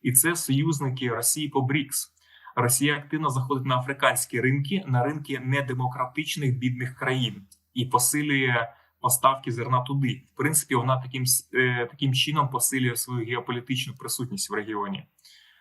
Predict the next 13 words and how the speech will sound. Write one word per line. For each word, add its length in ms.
Тому, 640
е, 300
ну, 80
ми 120
бачимо, 480
що, 340
ем, 760
окрім, 640
е, 180
Туреччини, 600
окрім 460
Близького 520
Сходу, 580